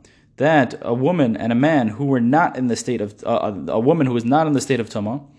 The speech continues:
and she was mutter to be together with her husband, they would not wear any clothing when they slept.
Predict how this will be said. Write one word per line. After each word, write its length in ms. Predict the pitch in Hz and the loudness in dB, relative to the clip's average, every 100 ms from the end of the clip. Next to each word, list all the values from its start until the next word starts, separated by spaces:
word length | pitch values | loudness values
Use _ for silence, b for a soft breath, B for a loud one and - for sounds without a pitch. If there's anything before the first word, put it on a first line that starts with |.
| b b | b b
and 280 | 147 160 147 | -2 0 0
she 140 | - | 0
was 200 | 135 127 117 | 2 2 2
mutter 340 | 151 180 139 | 2 2 0
to 160 | 127 120 | 0 -4
be 440 | 156 147 123 110 | -2 0 0 -2
together 340 | - 127 135 | -4 -2 0
with 140 | 123 120 | 0 -2
her 100 | 107 | -4
husband, 400 | 98 110 139 143 B B B - | -6 -8 -12 -12 B B B 0
they 160 | 175 | 4
would 120 | 156 | 4
not 140 | 156 160 | 4 4
wear 140 | 156 | 4
any 180 | 143 131 | 4 2
clothing 340 | 123 170 147 | 0 -2 0
when 140 | 131 123 | 0 0
they 80 | 110 | -4
slept. 340 | - - | -6 -12